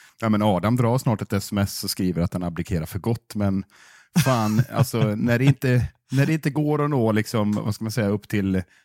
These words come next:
till Gud, så får man ju sikta på, eh, jag vet inte vad, vilken nivå Mackan och Gustav befinner sig, men, eh,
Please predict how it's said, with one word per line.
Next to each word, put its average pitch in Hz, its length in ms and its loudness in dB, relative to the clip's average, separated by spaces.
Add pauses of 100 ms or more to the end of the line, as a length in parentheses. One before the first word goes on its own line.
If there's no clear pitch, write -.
till 120 140 0
Gud, 120 460 2
så 117 140 -2
får 120 100 0
man 110 220 4
ju 98 420 2
sikta - 460 -4
på, 90 440 2 (120)
eh, 85 60 -2 (420)
jag 104 120 -2
vet 101 120 -2
inte 98 140 -4
vad, 110 260 2
vilken 107 220 -2
nivå 110 200 2
Mackan 92 480 -2
och 87 160 -4
Gustav 104 460 -2
befinner 107 320 -2
sig, 87 180 -2
men, 90 280 0
eh, 87 180 2